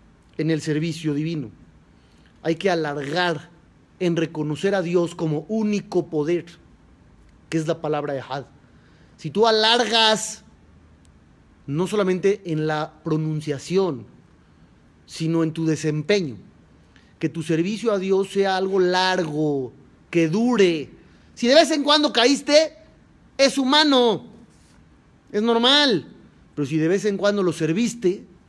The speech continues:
estás amolado. ¿Entendimos o no? Por eso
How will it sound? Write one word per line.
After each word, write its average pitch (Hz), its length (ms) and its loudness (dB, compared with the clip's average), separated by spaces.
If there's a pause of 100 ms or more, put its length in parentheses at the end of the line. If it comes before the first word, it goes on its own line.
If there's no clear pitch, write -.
(1600)
estás 160 340 -4
amolado. 147 500 -2 (2250)
¿Entendimos 147 460 -4
o 165 60 -6
no? 156 180 -4 (800)
Por 147 120 -2
eso 185 300 -2